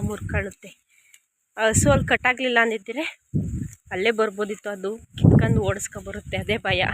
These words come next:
ಈ ಹೊಲ, ಈ ಹೊಲ, ಇದು, ಈ ಮೂರಕ್ಕೆ ಮತ್ತೆ ಇದು. ಈ ಹೊಲಕ್ಕೆ ನಾವು ಮೂರು ಸತಿ ನಾನು ಅಲ್ಲಿ ಮನೆ ಹತ್ರ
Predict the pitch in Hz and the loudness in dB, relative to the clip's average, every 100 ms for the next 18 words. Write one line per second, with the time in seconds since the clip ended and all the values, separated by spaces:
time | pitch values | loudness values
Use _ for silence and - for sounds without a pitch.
0 | - - - - - - _ - - _ | -2 -4 -10 -12 -12 -16 _ -20 -20 _
1 | - - - _ _ _ _ _ - 247 | -20 -18 -20 _ _ _ _ _ -8 -4
2 | 269 262 254 277 330 - - 247 254 262 | 0 0 0 0 0 -2 -4 -2 -2 0
3 | 233 254 339 - - - - 247 - 240 | 0 -2 -4 -8 -2 -2 2 6 6 6
4 | 233 226 240 240 - 311 359 285 - - | 2 0 -2 -4 -8 -6 -4 0 2 2
5 | - - - - - _ - - - - | 2 0 -6 -18 -20 _ -6 -6 -4 -6
6 | 226 214 - - - - - - - - | 2 4 4 4 4 6 6 6 6 6
7 | - - - - - - - - - - | 6 6 6 6 8 8 6 2 -2 -10
8 | - - - - - _ _ _ _ _ | -10 -4 0 0 -2 _ _ _ _ _
9 | _ - - - - - - - - - | _ -2 2 4 6 6 4 4 6 6
10 | - - - - - - - - - - | 6 4 2 -2 -6 -18 -10 -6 -4 -6
11 | - - - - - - 240 208 196 226 | -6 -2 -2 0 -4 -4 -4 -2 -4 -8
12 | - 226 214 208 220 - - - 214 208 | -6 -6 -4 -2 0 2 2 0 2 4
13 | - 208 180 208 214 | 4 4 0 -2 0